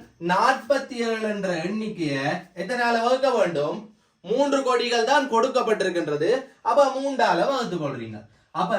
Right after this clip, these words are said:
நாற்பத்தேழை மூன்றால வகுத்து கொள்ள போறீங்க பிள்ளைகள். வருகின்ற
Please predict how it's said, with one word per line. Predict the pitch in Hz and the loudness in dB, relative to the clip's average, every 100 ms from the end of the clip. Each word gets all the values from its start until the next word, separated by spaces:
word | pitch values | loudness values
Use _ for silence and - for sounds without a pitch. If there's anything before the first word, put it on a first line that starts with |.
| 180 | -2
நாற்பத்தேழை | 180 254 262 302 294 262 247 220 196 | 0 -2 0 0 2 0 2 2 0
மூன்றால | 254 262 247 220 | -4 2 2 2
வகுத்து | 202 196 185 | 0 -2 -4
கொள்ள | 185 170 156 | -2 -2 -4
போறீங்க | 165 156 147 | -6 -6 -6
பிள்ளைகள். | 143 143 160 202 - _ 185 | -6 -4 -4 -4 -14 _ 0
வருகின்ற | 233 262 247 | 2 2 0